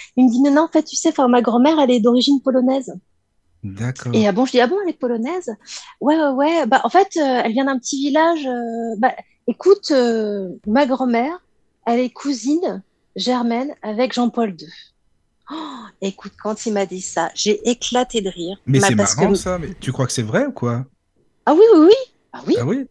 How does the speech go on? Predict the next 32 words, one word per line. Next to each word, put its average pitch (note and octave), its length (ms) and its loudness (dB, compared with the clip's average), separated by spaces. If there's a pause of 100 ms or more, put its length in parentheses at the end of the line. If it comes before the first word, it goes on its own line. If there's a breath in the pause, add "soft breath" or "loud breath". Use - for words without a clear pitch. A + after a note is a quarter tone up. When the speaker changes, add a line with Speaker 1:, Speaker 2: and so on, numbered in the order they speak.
(180 soft breath)
Speaker 2:
Non, D3 80 0
parce D3 160 -4
que C3+ 60 0
Speaker 1:
Mais A2 80 6
Speaker 2:
ce, C3+ 40 4
Speaker 1:
ce A#2 80 -4
Speaker 2:
tu C3 80 -4
Speaker 1:
qui A#2+ 60 -4
Speaker 2:
peux C3 80 2
dire A#2+ 120 0
ça C#3 140 -2
comme A#2 160 0
une A2 100 0
boutade, C#3 420 -4
quoi, A2 280 -6
c'est - 100 -16
pour - 140 -14
Speaker 1:
Ah C#4 60 4
Speaker 2:
ça, D#4 40 6
Speaker 1:
non, A4 100 6
Speaker 2:
tu A4+ 40 4 (100)
Speaker 1:
non, A4+ 60 6
Speaker 2:
vois. A4+ 80 4
Speaker 1:
non, - 20 0 (120)
il, C#4 200 2
il... A3 300 0
non, F#4 100 4
tu - 120 -4
vois, F#4 100 4
il C#4 100 6
dit A3+ 140 -2
ça, D4+ 180 0